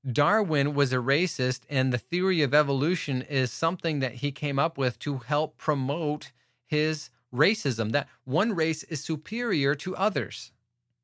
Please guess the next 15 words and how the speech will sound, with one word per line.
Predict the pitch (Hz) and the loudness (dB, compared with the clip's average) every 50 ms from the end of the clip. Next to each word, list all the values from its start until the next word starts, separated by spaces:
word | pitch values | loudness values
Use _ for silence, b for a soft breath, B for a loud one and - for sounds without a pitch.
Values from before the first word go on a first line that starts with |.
| _ _ _ _ _ _ _ _ _ _ _ _ _ _ _ _ _ _ _ _ _ _ _ _ _ | _ _ _ _ _ _ _ _ _ _ _ _ _ _ _ _ _ _ _ _ _ _ _ _ _
So | _ - - 180 | _ -6 -4 -4
if | 175 - | -4 -4
the | - 147 | -6 -4
position | 127 147 139 131 208 262 254 - 226 151 | -2 -2 0 0 0 -2 -2 -2 -2 -2
of | 127 - | -2 -2
Black | - 139 143 - - - | -2 -2 -2 -2 -2 -2
Lives | 131 123 123 113 113 | 0 0 0 0 0
Matter | 135 147 160 170 160 139 | 0 2 2 2 2 2
is | 127 120 123 | 2 2 0
that | 139 117 | -2 -2
we're | 139 147 170 | -2 -2 -2
gonna | 190 175 151 135 127 107 | 0 0 0 0 0 -2
be | 127 120 131 135 - - | -2 -4 -4 -4 -4 -2
unapologetically | 139 139 143 135 - - - 147 143 143 135 127 110 117 120 120 127 - - 101 98 | 0 2 2 2 0 -2 0 2 2 2 2 0 2 2 2 2 0 -2 -4 -6 -6
black, | 90 104 113 107 90 - - - | -2 0 0 0 0 -2 -8 -16